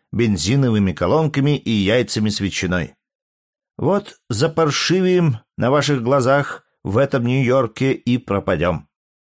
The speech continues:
"Но-но, сэры", — говорил мистер Адамс, — "но не нужно так сразу, это будет непредусмотрительно поступать так. Да, да, да, вы этого не понимаете, мистер Ильф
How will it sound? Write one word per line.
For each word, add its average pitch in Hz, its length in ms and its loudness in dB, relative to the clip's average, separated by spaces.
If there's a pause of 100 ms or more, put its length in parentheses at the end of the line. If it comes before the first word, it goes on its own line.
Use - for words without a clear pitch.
(360)
"Но-но, 95 480 0
сэры", — 101 520 0 (280)
говорил 101 320 2
мистер 92 360 -2
Адамс, — 85 520 -2
"но 113 420 0 (680)
не 123 80 2
нужно 127 340 2
так 92 240 -2
сразу, 87 680 -2
это 104 200 -2
будет 113 340 -2 (380)
непредусмотрительно 107 1400 0
поступать 85 540 -4 (100)
так. 78 360 -4 (440)
Да, 123 300 2
да, 120 240 2
да, 120 440 0 (360)
вы 123 240 -2
этого 104 300 0
не 98 100 0
понимаете, 92 640 0
мистер 92 840 -2
Ильф 151 520 0